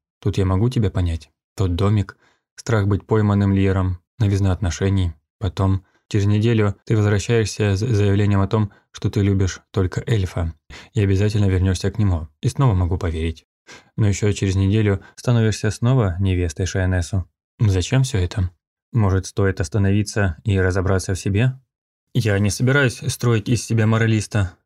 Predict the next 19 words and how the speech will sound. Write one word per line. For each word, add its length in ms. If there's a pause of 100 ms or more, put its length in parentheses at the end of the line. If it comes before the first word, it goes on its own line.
(200)
Просто 320
не 100
хочу 280
увидеть, 440 (340)
как 200
Шайонес 420
убивает 500
тебя 540
от 160
ревности, 640 (240)
а 140
он 100
может. 420 (440)
«Ты 80
знаешь 300
историю 340
его 160
семьи?» – 400 (260)
строго 540